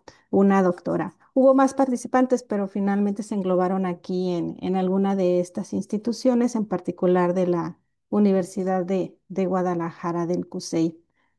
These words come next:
Em, estos participantes, bueno, nos, ah, me faltó la Universidad Autónoma de Baja California.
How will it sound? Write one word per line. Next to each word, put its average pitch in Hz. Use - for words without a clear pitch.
Em, 202
estos 269
participantes, 240
bueno, 220
nos, 190
ah, 233
me 214
faltó 220
la 220
Universidad 214
Autónoma 220
de 185
Baja 180
California. 190